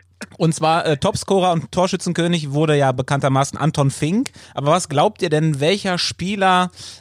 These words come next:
äh, in dieser Drittligasaison zweitausendacht, zweitausendneun war am häufigsten in der Kicker-Elf des Tages? Also wer war oft mal so leistungsmäßig einer der Spieler der Saison?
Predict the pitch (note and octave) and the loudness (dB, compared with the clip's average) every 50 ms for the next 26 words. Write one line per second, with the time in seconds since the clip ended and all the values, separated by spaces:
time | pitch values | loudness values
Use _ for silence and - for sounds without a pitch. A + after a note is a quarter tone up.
0 | - - C#3+ D3+ D3+ D3+ B2 D#3 E3 F3+ E3 F3 D#3 C#3+ C#3 F3+ F#3+ F3+ F3 E3+ | -6 -2 0 2 2 2 0 -2 -2 0 0 0 0 0 -2 -4 -2 -2 -2 0
1 | E3 E3 D#3+ D#3 D#3 C#3+ C#3+ D3+ D#3 D3+ - - D3+ D3+ D3+ D3 D3 D3 - C3+ | 0 0 0 0 -2 0 0 -2 -2 -4 -2 -2 -2 0 0 -2 -2 -4 -4 -6
2 | - - - - D#3 D3+ D#3 - D3+ C#3+ C3+ C#3+ C#3+ C#3 C3+ C3+ D3 D#3+ F3+ E3+ | -6 -8 -6 -4 -2 -2 0 0 -2 0 0 2 2 4 4 4 4 2 0 0
3 | C3+ C3 C#3 D3 D3+ D#3 - - C3+ C3+ C3+ B2 C3+ D3 G3 G3+ - F#3+ E3 - | 0 2 4 4 4 2 2 0 -2 0 2 2 2 2 2 0 -2 -4 -4 -4
4 | - - E3 E3 E3 D#3+ D#3+ D#3+ - C#3+ D#3+ D#3 D3 C#3+ - - - A3 - - | -6 -6 -6 -4 -2 -2 -4 -4 -4 -2 0 2 2 0 0 -2 -4 -4 -2 0
5 | F#3 - - D3+ E3 D#3+ - - D#3+ C#3 - - D3 C3 B2+ B2 A#2 A2 - - | 0 2 2 2 0 0 -2 -6 -8 -8 -6 -2 0 0 2 2 0 -2 -4 -4
6 | G#2+ A2 A2+ A2+ B2 C3 C#3 C3+ A#2+ A#2 A#2+ B2 C3 C3 C3 - - - - - | -4 -4 -2 0 2 2 2 0 0 -2 0 0 0 0 -2 -4 -8 -16 -18 -6
7 | - C3+ B2+ - C#3 C3 B2 B2+ B2 B2 C3 C#3 - D#3 C#3+ - D3 C3 C3 C#3 | -4 -4 -2 0 0 0 2 2 2 2 2 0 0 -2 -2 0 0 0 0 0
8 | - C#3+ C3 B2 - - B2+ C3 C3 B2 A2+ B2+ C3 C3+ - - - C#3+ C#3+ C#3 | 0 -2 -4 -4 -2 -2 0 0 0 0 0 0 0 0 -2 -2 -4 -2 -2 -2
9 | C3 B2+ C3 B2+ A#2+ B2 B2+ A#2 A#2 A#2+ G#2+ F#2 F2 | 0 2 2 2 2 2 0 0 2 0 0 -2 -4